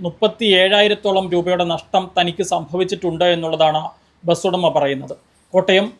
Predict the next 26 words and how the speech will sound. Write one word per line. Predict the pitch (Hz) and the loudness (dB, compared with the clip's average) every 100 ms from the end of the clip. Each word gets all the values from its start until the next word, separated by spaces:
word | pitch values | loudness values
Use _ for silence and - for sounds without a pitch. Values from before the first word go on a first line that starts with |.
| - | -6
നെടുങ്ങാടപ്പള്ളി | 180 190 208 214 226 220 | -2 2 4 2 2 0
സ്വദേശിയായിട്ടുള്ള | 208 202 190 190 - 185 175 175 165 156 - | 0 2 0 0 0 0 2 2 2 0 -2
അരുൺ | 185 190 202 233 | 2 2 2 -4
എന്ന | 196 190 | -2 -2
കണ്ടക്ടർക്കെതിരെയാണ് | 185 175 175 196 185 185 170 170 160 160 180 | 0 0 -2 -4 -4 -2 2 2 4 0 -2
നിലവിൽ | 170 165 165 190 | -4 -4 -4 -8
ഇത്തരത്തിലൊരു | 180 190 180 175 160 175 - | -2 -2 0 -2 -2 -4 -2
ആരോപണം | 170 175 196 190 180 175 | 2 4 2 2 -2 -4
ഉയർന്നിരിക്കുന്നത്. | 170 160 156 156 151 151 147 202 - _ _ _ _ | -4 -4 -2 -4 -6 -2 2 0 0 _ _ _ _
ഇയാളുടെ | 220 233 254 | 2 2 2
ഫോൺ | 247 240 269 | 2 2 4
കഴിഞ്ഞ | 220 208 214 | 2 0 0
കുറേ | 202 208 214 | 2 2 2
ദിവസങ്ങളായി | 202 190 190 175 175 | 0 -4 0 0 0
സ്വിച്ച് | 175 175 208 | -2 -4 -2
ഓഫ് | 202 180 | 2 2
ആണ് | 175 185 | 2 0
എന്നുള്ളതാണ് | 180 170 165 156 156 - 165 | -2 -2 0 2 0 -4 -6
ബസ് | 165 190 | -6 -2
ഉടമ | 185 175 170 - | 0 0 -4 -6
പോലീസിൽ | 185 185 208 214 196 | -4 -2 -4 -2 -2
നൽകിയ | 175 175 170 | 0 0 0
പരാതിയിൽ | 160 170 170 165 151 | 2 2 0 -2 -2
പറയുന്നത്. | 143 139 131 147 _ _ _ | -4 -4 -8 -14 _ _ _
ഈ | 185 | 2
അരുണിനെ | 175 190 208 | 2 2 -2